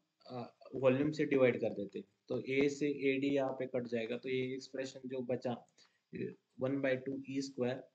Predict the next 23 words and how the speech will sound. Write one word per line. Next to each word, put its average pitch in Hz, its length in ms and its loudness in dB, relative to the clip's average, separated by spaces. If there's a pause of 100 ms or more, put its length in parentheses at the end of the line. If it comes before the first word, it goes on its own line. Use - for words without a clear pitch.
(240)
epsilon 117 400 -4
naught 117 360 -8
इतना 107 280 -8
बचा। 98 280 -12 (500)
तो 143 80 -4
ये 143 140 2
जो 156 320 2
expression 156 500 -2
है 120 60 -2
हमारा, 113 320 -6 (840)
ये 131 120 -2
हमारा, 120 320 -2 (720)
अ, 127 100 2 (680)
energy 151 380 4
density 139 520 2
in 135 140 -2
terms 131 280 -2
of 131 140 -8
electrical 123 500 -2
field 131 260 -2
show 117 280 -2
करता - 260 -10
है, - 60 -20